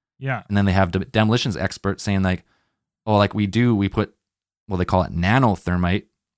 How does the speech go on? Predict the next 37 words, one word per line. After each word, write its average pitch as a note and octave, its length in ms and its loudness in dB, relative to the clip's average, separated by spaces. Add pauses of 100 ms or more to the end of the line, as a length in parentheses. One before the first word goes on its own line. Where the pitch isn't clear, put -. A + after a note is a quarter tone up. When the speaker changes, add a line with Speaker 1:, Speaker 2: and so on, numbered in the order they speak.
(200)
Speaker 2:
which - 240 -8
can A#2 160 0
actually G#2 300 -2
be F2+ 120 0
sprayed. G#2+ 840 -4 (680)
It - 120 -16
can D3+ 240 0
be, A2 340 0 (760)
some C#3+ 160 -2
of - 20 2
the D#3 60 0
conspiracies B2+ 480 -2
say A#2 160 2
it - 100 -6
can A2+ 180 -2
be F2+ 80 0
sprayed. G2+ 680 -2 (580)
So G2 260 2
if, - 280 -4 (920)
if - 80 -12
you A2+ 60 2
were A#2 40 2
going B2 160 4
to, G#2 80 2
down G#2 240 2
a F#2+ 60 2
conspiracy G2 560 0
road, E2 300 -4 (920)
you A2 100 0
have A2 220 4
a G#2 60 0
crew C3+ 420 4
of G2+ 220 0
fire, A2+ 540 2 (280)
like, G#2 140 -4
they're A2 140 2
fireproofing G#2 800 0